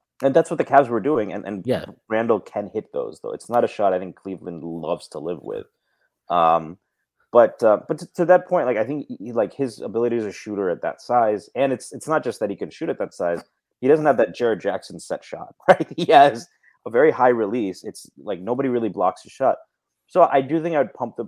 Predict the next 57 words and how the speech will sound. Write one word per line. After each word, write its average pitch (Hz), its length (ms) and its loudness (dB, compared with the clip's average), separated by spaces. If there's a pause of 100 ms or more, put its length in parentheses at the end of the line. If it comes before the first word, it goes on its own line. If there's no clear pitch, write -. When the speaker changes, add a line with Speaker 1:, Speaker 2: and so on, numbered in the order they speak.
Speaker 1:
like, 113 220 -2
I, 117 100 -2 (220)
I, 120 80 0
I 117 120 -6 (420)
would 117 180 -6
not 117 260 -2
be 127 80 -8
willing 110 360 -4
to 98 80 -6
say, 95 440 -4
like, 101 140 -8
I 107 100 -6
think 131 160 -6
it's - 160 -8
a 107 60 -10
little 107 240 -2
bit 98 160 -8
more 95 160 -6
complex 87 580 -12
why 80 160 -6
they 85 140 -8
can 85 200 -18
play 82 220 -10
fast. - 300 -10 (320)
But 131 80 4
I 131 40 6
do 190 140 -2
think 170 140 0
it 117 80 -4
proves 127 240 -2
that, 107 120 2
like, 101 140 -4
everyone 120 260 0
was 110 100 -2
like, 107 140 -2
"Well, 110 160 0
Jalen 120 300 0
Brunson 107 320 -2
wants 98 220 -4
to 90 80 -20
slow 104 260 -8
the 101 80 -2 (140)
ball 92 240 0
down 90 340 -4
and 87 160 -10
iso, 92 400 -4
and 82 80 -6
that's 85 140 -12
a 90 40 -16
Tibbs 98 300 -10
thing." 90 300 -8 (480)
It 127 160 -6
showed 190 240 2
in 160 80 2
that 127 180 2
stretch - 300 0
that 107 140 -6